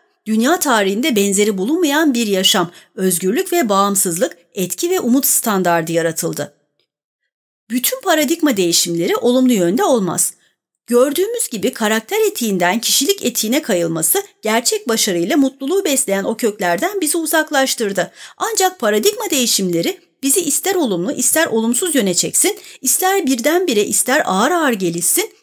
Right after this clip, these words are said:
dünyaya farklı bir gözle bakmamıza yol açar. Bu kaymalar güçlü bir değişim yaratır. Paradigmalarımız doğru da olsa yanlış da tutum ve davranışlarımızın sonuç olarak da başkalarıyla ilişkilerimizin kaynağıdır.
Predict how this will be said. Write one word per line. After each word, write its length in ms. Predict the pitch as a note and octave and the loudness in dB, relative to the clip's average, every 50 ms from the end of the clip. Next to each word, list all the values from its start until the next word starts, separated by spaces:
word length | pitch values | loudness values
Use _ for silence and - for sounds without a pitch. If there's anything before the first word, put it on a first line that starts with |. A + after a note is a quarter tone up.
| _ _ | _ _
dünyaya 400 | G#3+ A3 A3+ A3+ G#3 G3+ G#3+ E4 | -2 0 0 2 2 2 0 0
farklı 440 | E4+ - A#3 F#3+ F3 F3+ - D4 C#4 | 0 0 0 0 0 0 -4 -2 -2
bir 100 | D#4+ D4 | 0 0
gözle 380 | B3+ C4+ C4+ C#4 C4 C#4+ C4+ B3 | 2 2 2 2 2 0 2 2
bakmamıza 460 | B3+ B3+ B3+ - B3+ B3 A#3+ A3+ B3+ | 2 0 0 0 0 0 2 4 2
yol 160 | A#3 A3 G3+ | 2 2 2
açar. 500 | G3 F#3+ G3 G#3 F#3 F3 F#3 F#3+ - - - _ _ _ _ _ _ _ _ _ _ _ _ _ _ _ _ _ _ _ _ _ _ _ - | 0 0 0 0 0 2 2 2 2 0 -6 _ _ _ _ _ _ _ _ _ _ _ _ _ _ _ _ _ _ _ _ _ _ _ -6
Bu 120 | - F#4 | -6 -6
kaymalar 720 | - - A4+ G#4 F4+ C4 G3 E3 E3+ F3+ C4 G4+ - - - - - - _ | -4 -2 0 4 4 4 4 4 2 2 2 2 0 -2 -4 -14 -20 -20 _
güçlü 340 | - G#3+ G#3+ - - E4 E4 | -6 -2 -2 0 0 2 2
bir 180 | D#4+ D#4+ D4 A3 | 2 2 4 2
değişim 400 | B3+ B3+ A#3 A3 - - G#3+ G3+ | 2 2 2 2 2 0 0 0
yaratır. 600 | G3 F#3+ F3+ F3+ F3+ F3+ - F3 - - - - _ _ _ _ _ _ | 0 2 2 0 -2 -2 2 2 2 2 2 -6 _ _ _ _ _ _
Paradigmalarımız 920 | - A#3+ B3+ D#4 D#4+ B4+ B4+ - E4+ D#4+ C#4+ C4+ A#3+ A3+ G#3 A3 A#3 - - | 0 2 2 2 0 -2 -6 -4 -2 2 2 2 2 2 2 2 2 2 2
doğru 320 | F#3+ F#3+ G3 G3 C#4 D#4+ | 2 2 2 2 0 0
da 100 | G#4 G4+ | 0 2
olsa 260 | E4+ C4 B3 - - | 2 2 2 2 0
yanlış 540 | F3+ F3+ F3 F3 F3 F3+ G3 D4+ - - - | 0 0 0 0 0 0 0 0 -2 -2 -2
da 160 | F#3 G#3 - - _ _ _ | -4 -6 -6 -8 _ _ _
tutum 320 | - A3+ - - G#4 A4 | -8 -6 -2 -2 -2 -2
ve 140 | G4+ D#4+ B3 | -2 0 0
davranışlarımızın 880 | B3 A#3 A3 G#3 G#3 G3+ G#3 G3 - - F#3 F3+ F#3 F#3 F3+ - A#3 C#4+ | 2 2 2 0 0 0 0 -2 -2 -2 -2 -2 -2 -2 -2 0 0 0
sonuç 420 | D4 - - A3 B3+ F4 - - | 0 0 0 2 0 2 0 0
olarak 400 | F4+ E4 C#4+ B3 A3 G#3+ G3+ - | 0 0 2 2 2 0 -2 -4
da 120 | - G#3+ G3+ | -4 -2 0
başkalarıyla 640 | F#3 F3 - - - G3 F#3+ G3 G3+ A#3+ D4 E4 F4+ | 0 0 0 -2 -2 -2 0 0 0 0 0 -2 -2
ilişkilerimizin 880 | C#4+ A#3 G3 G#3 - - - G3 G#3 G3 G3+ G3 G3 F#3+ E4 F#4 F#4+ | -2 -2 -2 0 -2 -2 -2 -2 -2 0 0 0 0 0 0 0 -2
kaynağıdır. 720 | F4+ - A3+ G3 F#3 F3+ F3 E3 D#3+ - F3+ - - - | 0 0 0 0 0 0 -2 -2 -4 -4 -2 -2 -2 -2